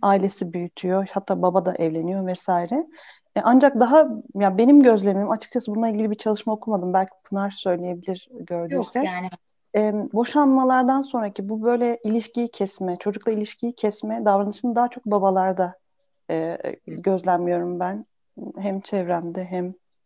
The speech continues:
Speaker 1: yani bu bireysel bir gözlem. Eee,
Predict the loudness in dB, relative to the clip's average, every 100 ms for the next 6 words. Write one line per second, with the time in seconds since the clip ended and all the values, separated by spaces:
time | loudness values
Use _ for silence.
0 | _ _ _ -10 -6 -4 -4 -2 -2 -2
1 | -4 -4 -4 -4 -2 -4 -4 -8 _ _
2 | _ _ _ _ -4 0 2 2 2 0
3 | -2